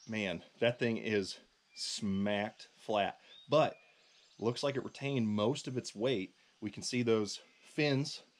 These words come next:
there on the back side. That's a heavy, heavy hunk of lead right there. And I'll tell you what, if you're able to get these things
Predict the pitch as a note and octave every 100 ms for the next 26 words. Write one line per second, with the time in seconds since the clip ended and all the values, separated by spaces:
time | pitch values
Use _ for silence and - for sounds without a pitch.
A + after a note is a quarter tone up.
0 | - C3 B2+ A2+ G2+ B2+ C3 - B2+ C3
1 | C#3+ - _ - - - - E3 - -
2 | - - - - E3 C3 F#2 - _ _
3 | - - D3+ C3 F#2+ - A#2+ G#2+ F#2+ A2+
4 | F#2 F2+ E2 - F2+ F2 - - - _
5 | - - - A#2+ D#3 - D#3+ B2 C3 D3
6 | - - - _ _ _ _ _ _ _
7 | _ B2 A2+ D3 E3+ D#3+ D3+ A#2 C3+ C3+
8 | C3 B2+ C3+ B2+ A#2